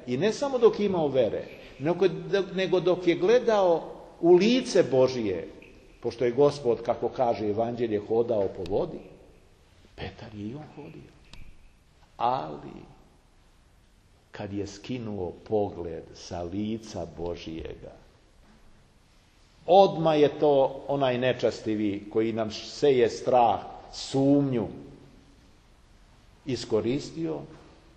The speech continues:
i on je pogledao ne u lice Hristovo, nego pogledao one morske talase i uplašio se i počeo da tone. E, tako i sa nama, braće i sestre.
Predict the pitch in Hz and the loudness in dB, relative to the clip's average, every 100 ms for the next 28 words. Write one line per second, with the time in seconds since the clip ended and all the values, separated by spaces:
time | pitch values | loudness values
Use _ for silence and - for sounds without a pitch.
0 | - 131 131 139 123 - 120 127 120 120 | -12 -4 -2 0 -2 2 2 4 4 4
1 | 110 110 - - - - 117 147 160 127 | 4 2 -2 -12 -20 -14 0 4 4 4
2 | 143 156 156 131 - 127 123 - 110 87 | 6 6 6 0 2 -2 -4 0 0 0
3 | 76 - - - - - - - _ _ | -8 -12 -20 -20 -20 -20 -20 -20 _ _
4 | _ - - - 113 110 101 107 135 147 | _ -20 -20 -18 -10 -4 -4 -2 0 2
5 | 123 113 113 110 120 120 - 110 104 117 | 2 0 0 -2 0 -2 0 -2 0 0
6 | 92 82 65 - - - 139 127 120 120 | 0 -2 -10 -12 -16 -12 -4 -2 -2 -4
7 | 110 - 123 120 - 131 - 151 - 143 | -8 -8 -8 -8 -8 -12 -8 -8 -6 -6
8 | 135 143 170 156 - - - _ _ _ | -6 -8 -10 -12 -16 -20 -20 _ _ _
9 | _ _ - - - - _ _ _ _ | _ _ -20 -20 -20 -20 _ _ _ _
10 | - - 202 190 170 214 185 165 151 156 | -20 -4 -4 0 0 0 -2 0 0 -2
11 | 147 165 135 101 98 113 104 101 95 - | -4 -2 -2 -4 -4 -4 -4 -8 -10 -8
12 | 104 - - - | -8 -8 -12 -16